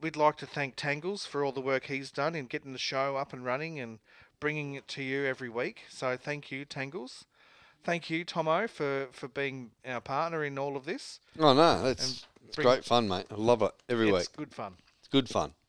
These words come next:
Speaker 1: Um, thank you to Viva Teamwear for the, uh, station sponsorship and our awesome uniforms. Um,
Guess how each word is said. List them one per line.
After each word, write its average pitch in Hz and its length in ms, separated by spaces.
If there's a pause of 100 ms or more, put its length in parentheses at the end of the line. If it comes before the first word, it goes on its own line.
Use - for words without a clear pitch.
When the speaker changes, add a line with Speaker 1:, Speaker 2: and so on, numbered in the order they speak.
(240)
Speaker 1:
Um, 139 400
thank 165 360
you 160 120
to 147 80
Viva 143 340
Teamwear 170 600 (440)
for 135 300
the, 127 400
uh, 127 220
station 143 600
sponsorship 156 760
and 135 420
our 139 300 (480)
awesome 143 360
uniforms. 185 680 (300)
Um, 135 500